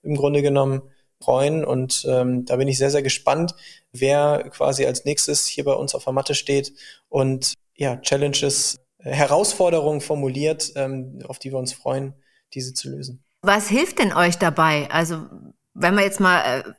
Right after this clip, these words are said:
Speaker 2: den Unternehmern, die jetzt, äh, K I und dann den Podcast hören, mal, äh, so ein bisschen eure Best Practice und, ähm, Erfahrungswerte teilt.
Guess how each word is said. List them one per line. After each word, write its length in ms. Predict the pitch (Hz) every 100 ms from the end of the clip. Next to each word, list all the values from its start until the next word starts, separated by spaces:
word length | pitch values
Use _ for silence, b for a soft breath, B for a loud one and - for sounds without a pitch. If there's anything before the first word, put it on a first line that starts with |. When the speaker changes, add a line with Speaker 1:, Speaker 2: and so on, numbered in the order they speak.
| -
Speaker 2:
den 140 | 185
Unternehmern, 500 | 196 196 175 196 208
die 120 | 196
jetzt, 240 | 180 180 160
äh, 280 | 156 160 165
K 200 | 185 160
I 120 | 180
und 100 | 170
dann 140 | 160
den 140 | 151 -
Podcast 640 | 262 302 - 175 - -
hören, 300 | 160 151 143 B B B
mal, 260 | 175 170 170
äh, 220 | 165 170
so 120 | 170
ein 120 | 170 165
bisschen 340 | 175 185 170
eure 540 | 165 185 180 175 165 -
Best 300 | 170 - 180
Practice 400 | 190 196 175 -
und, 320 | 170 170 135
ähm, 640 | 143 151 156 147 127 120 - _ _ _
Erfahrungswerte 1300 | - 156 - 214 226 202 180 185 165 165 160 151 123 139
teilt. 560 | - 156 151 147 -